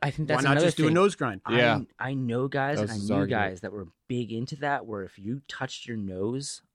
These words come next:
Speaker 1: on the ledge and stuff, it was just not acceptable. But fuck that.
Speaker 2: Oh, here,
Speaker 1: I
Speaker 2: here,
Speaker 1: was
Speaker 2: but
Speaker 1: just
Speaker 2: can I
Speaker 1: kind
Speaker 2: just
Speaker 1: of
Speaker 2: give an
Speaker 1: whatever
Speaker 2: example
Speaker 1: happens.
Speaker 2: of that, back to that magazine thing real quick?
Speaker 1: Yeah.
Speaker 2: You talking about crooked grinds, you talking names of tricks. Here's what I might,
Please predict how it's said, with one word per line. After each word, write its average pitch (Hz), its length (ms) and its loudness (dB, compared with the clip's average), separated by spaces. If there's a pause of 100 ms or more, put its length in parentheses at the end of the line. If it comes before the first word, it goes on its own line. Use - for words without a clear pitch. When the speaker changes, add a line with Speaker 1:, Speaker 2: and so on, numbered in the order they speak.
Speaker 1:
on 101 480 -4 (100)
the - 80 -14
ledge 85 600 -12
and 104 120 -10
stuff, - 320 -8
it 90 140 -20
was 82 100 -20
just - 300 -20
not 85 440 -14
acceptable. - 600 -18 (480)
But 180 200 -4 (100)
fuck - 340 -4
that. - 180 -16
Speaker 2:
Oh, 156 120 2
here, 196 200 -2
Speaker 1:
I 151 100 4
Speaker 2:
here, 226 100 6
Speaker 1:
was 139 60 2
Speaker 2:
but 202 100 4
Speaker 1:
just 208 100 -4
Speaker 2:
can 214 80 2
I - 40 6
Speaker 1:
kind 214 60 4
Speaker 2:
just 220 100 -2
Speaker 1:
of - 20 -6
Speaker 2:
give 240 120 2
an 233 60 2
Speaker 1:
whatever 214 80 4
Speaker 2:
example 180 400 2
Speaker 1:
happens. 160 160 -4
Speaker 2:
of 135 40 -12
that, 147 200 0
back 147 200 0
to - 100 -4
that 131 100 0
magazine 131 480 -2
thing 156 180 -4
real 156 120 0
quick? 160 260 -6 (100)
Speaker 1:
Yeah. 175 200 -18
Speaker 2:
You 151 120 2
talking 160 320 2
about 135 180 0
crooked 147 320 -4
grinds, 143 340 -2
you 123 80 -10
talking 123 360 -4
names 123 220 -4
of 110 60 -16
tricks. - 260 -10 (260)
Here's 156 520 2
what 143 320 -2
I 147 400 4 (160)
might, 123 340 0